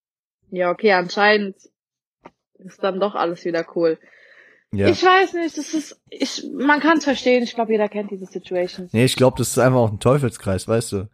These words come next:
Speaker 2: Weil immer, wenn die das Gespräch führen, kommen dann wieder zu dem Punkt, wo sie sagen,
Speaker 1: Scheiß
Speaker 2: ah, ja,
Speaker 1: drauf.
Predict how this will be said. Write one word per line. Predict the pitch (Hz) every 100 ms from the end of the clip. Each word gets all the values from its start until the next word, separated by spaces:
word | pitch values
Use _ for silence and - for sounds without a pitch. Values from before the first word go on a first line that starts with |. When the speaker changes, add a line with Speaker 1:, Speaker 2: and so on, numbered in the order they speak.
| _ _ -
Speaker 2:
Weil | 107
immer, | 117 143
wenn | 135 127
die | 123
das | 117
Gespräch | - 113 - 123 120
führen, | - 131 143 143
kommen | 139 131
dann | 117 123
wieder | 123 127
zu | -
dem | 117 110
Punkt, | - 131 127
wo | 117
sie |
sagen, | 101 113 120 117 - _ _ -
Speaker 1:
Scheiß | - 220
Speaker 2:
ah, | 185
ja, |
Speaker 1:
drauf. | 175 175